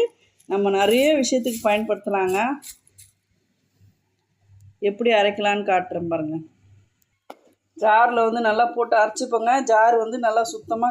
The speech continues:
காஞ்ச மாதிரி இருக்கணும். கொஞ்சம் கூட ஈரம் இருக்கக்கூடாது. இப்போ கொஞ்சம் கொஞ்சமா போட்டு அரைச்சிப்போம். ரெண்டு, ரெண்டு கைப்பிடியா போட்டுக்கலாங்க. நிறைய போட்டு அரைப்படாது. நல்லா நைஸா அரைச்சிக்கலாம். அவ்வளோதாங்க, நல்லா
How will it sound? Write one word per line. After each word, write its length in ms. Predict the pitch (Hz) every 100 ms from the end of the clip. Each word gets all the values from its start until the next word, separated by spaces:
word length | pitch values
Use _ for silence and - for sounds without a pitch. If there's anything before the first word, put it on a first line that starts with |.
| 240
காஞ்ச 400 | 190 226 240 220
மாதிரி 180 | 220 226
இருக்கணும். 400 | 214 208 220 294 370 359 _ _ _
கொஞ்சம் 240 | 214 208 208
கூட 120 | 240 233
ஈரம் 200 | 247 233
இருக்கக்கூடாது. 600 | - 208 208 202 196 208 294 - - _ _ _
இப்போ 140 | _ 196
கொஞ்சம் 180 | 208 208
கொஞ்சமா 220 | 202 220 226
போட்டு 140 | 208 202
அரைச்சிப்போம். 520 | 196 - 214 220 294 440 - _ _ _ _ 190
ரெண்டு, 180 | 220 233 240
ரெண்டு 160 | 226 220
கைப்பிடியா 440 | 233 226 226 233 233
போட்டுக்கலாங்க. 480 | 233 226 214 202 196 226 240
நிறைய 200 | 214 233 233
போட்டு 200 | 214 - 202
அரைப்படாது. 480 | 208 208 196 190 226
நல்லா 160 | 208 208 196
நைஸா 320 | 202 208 208
அரைச்சிக்கலாம். 580 | 185 170 185 170 180 240 339 - - - _ _ - - _ -
அவ்வளோதாங்க, 460 | 196 214 226 233 240 247
நல்லா 240 | 208 226